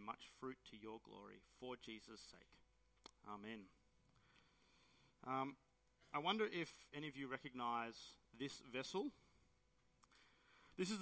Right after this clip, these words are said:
this is this vessel in two thousand and eleven. It was a project on the long-running British,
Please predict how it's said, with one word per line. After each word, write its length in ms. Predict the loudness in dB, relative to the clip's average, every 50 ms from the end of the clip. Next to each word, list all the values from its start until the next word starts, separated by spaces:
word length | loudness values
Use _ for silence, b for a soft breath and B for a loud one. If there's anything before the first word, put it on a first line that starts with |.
| 0 0 -2
this 180 | -2 0 0 2
is 160 | 2 0 2 4
this 200 | 4 4 4 6
vessel 340 | 6 6 6 6 6 4 4
in 140 | 4 4 2
two 220 | 2 4 4 4
thousand 480 | 6 10 12 12 12 12 12 8 2 2 2
and 160 | 4 4 4
eleven. 600 | 2 2 2 2 4 4 4 2 0 -2 -2 -4 -8 -10 -16 -20 -20 B B B B B B B B
It 60 | 0
was 140 | 2 4 4
a 20 | 4
project 640 | 2 2 6 8 8 8 8 8 8 8 8 8 4
on 120 | 4 4
the 80 | 6 6
long-running 580 | 6 6 6 6 8 8 8 8 8 6 2 0 0
British, 320 | 0 2 2 0 -2 -6